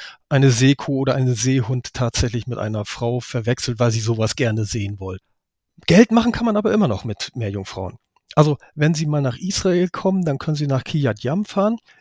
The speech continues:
Diese Gemeinde hat nämlich eine, angeblich eine Meerjungfrau und hat eine Belohnung von einer Million Dollar ausgelobt für denjenigen, der ein Foto von dieser Meerjungfrau,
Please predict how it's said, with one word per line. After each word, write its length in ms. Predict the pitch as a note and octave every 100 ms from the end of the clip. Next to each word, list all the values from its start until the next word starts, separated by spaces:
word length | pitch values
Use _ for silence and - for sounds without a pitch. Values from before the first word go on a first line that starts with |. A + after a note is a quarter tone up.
| -
Diese 220 | F3 F3+
Gemeinde 720 | F#3 C#3 B2 C#3 F#3 F#3+ E3
hat 100 | D3 -
nämlich 420 | D3+ D#3+ E3+ -
eine, 540 | - C3 C3+ A#2+ A2+ A2 C3 _
angeblich 460 | B2 G#2+ - A2+ G2+
eine 120 | G2+
Meerjungfrau 640 | G2+ A2 F#3 - F3 G#3+ - _ - _
und 240 | D3 -
hat 160 | D3 -
eine 160 | B2+ A2
Belohnung 520 | B2 B2+ E3 G3 F#3+
von 180 | - - -
einer 280 | E3+ F#3
Million 540 | F3 E3 C#3+ D3+ D3+ B2+
Dollar 360 | D3+ D3 D3+ -
ausgelobt 680 | B2+ D3+ - A#2 A2+ C3+ - - _
für 220 | - B2
denjenigen, 720 | C#3 D#3 E3+ D#3+ D#3+ D#3+ D#3
der 120 | B2
ein 100 | B2+
Foto 400 | B2 - D#3+ D#3+
von 180 | D#3+ C#3+
dieser 220 | C#3 C#3
Meerjungfrau, 720 | C3 A2 G2+ G#2 - G#2+ G2+